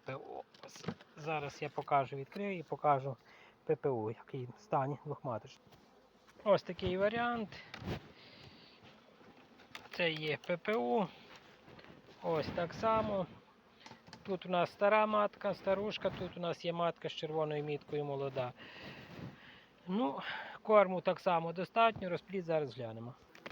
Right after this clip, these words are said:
І от ми маємо П П У. От який розплід. І що, їй ще треба давати кормушку сиропу.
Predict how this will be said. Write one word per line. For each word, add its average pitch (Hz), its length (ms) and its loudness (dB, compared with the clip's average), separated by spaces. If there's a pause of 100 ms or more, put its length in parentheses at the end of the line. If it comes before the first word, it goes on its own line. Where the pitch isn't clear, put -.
(880)
І 175 120 0
от 214 180 10 (100)
ми 190 120 6
маємо 175 420 4
П 160 140 -4
П 147 180 0
У. 127 220 -4 (1500)
От 196 280 4
який 160 320 0
розплід. 139 540 -2 (720)
І 190 160 -2
що, 202 220 0
їй 185 240 0
ще 196 160 4
треба 196 280 6
давати 190 340 2
кормушку 185 460 -4
сиропу. 147 480 -4